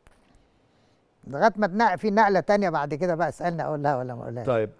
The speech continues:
Speaker 2: العقبة إيه اللي قابلتك وأنت رئيس مجلس إدارة وتغلبت عليها وقلت: "لا، دي أنا هكمل فيها"، ودي كملت نجاحك في ال-، في ال-، في المنصب؟
Speaker 1: لا، هو ما كانش في عقبات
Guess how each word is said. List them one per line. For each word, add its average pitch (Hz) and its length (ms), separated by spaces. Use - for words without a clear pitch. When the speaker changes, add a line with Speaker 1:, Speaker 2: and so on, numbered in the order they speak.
Speaker 2:
العقبة 131 540
إيه 156 180
اللي 143 180
قابلتك 117 440
وأنت 110 160
رئيس 110 220
مجلس 113 300
إدارة 120 540
وتغلبت 104 760
عليها 113 220
وقلت: 110 380
"لا، 107 220
دي 120 280
أنا 101 460
هكمل 113 340
فيها"، 120 420
ودي 104 220
كملت 110 460
نجاحك 98 360
في - 60
ال-، 85 240
في 95 120
ال-، 87 280
في - 120
المنصب؟ 87 500
Speaker 1:
لا، 196 400
هو 233 260
ما 185 100
كانش 233 280
في 233 100
عقبات 170 540